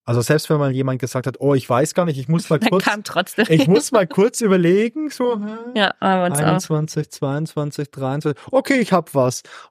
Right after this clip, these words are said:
Speaker 1: Und, äh, das waren teilweise auch sehr, äh, tiefgehende Sachen. Und, ähm, das fand ich, ähm, das fand ich echt cool.
Speaker 2: Ja, total. Und auch das, nochmal um das, äh, zum Angebot zu ergänzen,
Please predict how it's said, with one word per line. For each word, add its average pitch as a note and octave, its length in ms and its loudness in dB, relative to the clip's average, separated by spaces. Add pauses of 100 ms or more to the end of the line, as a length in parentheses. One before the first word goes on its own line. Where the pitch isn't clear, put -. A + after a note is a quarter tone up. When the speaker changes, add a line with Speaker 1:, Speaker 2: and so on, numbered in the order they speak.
Speaker 1:
Und, B2 340 0
äh, A2+ 460 4
das A2+ 260 -2
waren G#2 180 2
teilweise C3 500 2
auch A#2+ 120 -2
sehr, B2+ 600 2
äh, C3 520 -4
tiefgehende G#2+ 680 2
Sachen. A2 440 -2
Und, G2+ 260 0
ähm, G#2 420 4 (400)
das - 180 -4
fand A#2+ 300 0
ich, A#2 320 -4
ähm, A2 420 -6
das A2+ 160 -10
fand A2+ 160 -6
ich A2 100 -4
echt A2 160 -12 (120)
cool. - 160 -12 (760)
Speaker 2:
Ja, G3+ 140 -4 (360)
total. F#3 420 -6
Und G#3 200 2
auch F#3 160 0
das, G3+ 280 2 (480)
nochmal F#3+ 260 2
um F#3+ 80 4
das, F#3+ 280 0
äh, F3+ 120 -2
zum F#3+ 300 -2
Angebot G3+ 480 0
zu - 100 -4
ergänzen, G3 640 2